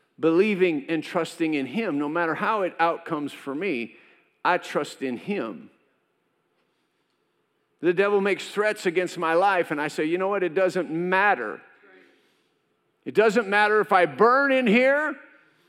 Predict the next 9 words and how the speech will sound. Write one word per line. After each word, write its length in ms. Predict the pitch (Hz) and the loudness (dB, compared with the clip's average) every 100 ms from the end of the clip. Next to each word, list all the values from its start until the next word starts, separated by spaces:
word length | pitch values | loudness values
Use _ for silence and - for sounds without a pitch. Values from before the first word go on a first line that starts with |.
| _ - | _ -2
or 200 | 202 196 | 0 2
if 80 | 147 | 4
God 300 | 226 240 202 | 4 4 4
delivers 600 | 254 302 269 214 139 160 | 4 4 4 4 2 0
me, 420 | 156 170 208 - - _ _ _ _ _ _ _ _ | 2 2 0 -4 -18 _ _ _ _ _ _ _ _
I'm 220 | 196 254 | 4 4
staying 420 | 220 - 247 233 233 | 2 2 4 4 4
with 180 | 208 | 4
God." 360 | 196 165 101 | 4 2 0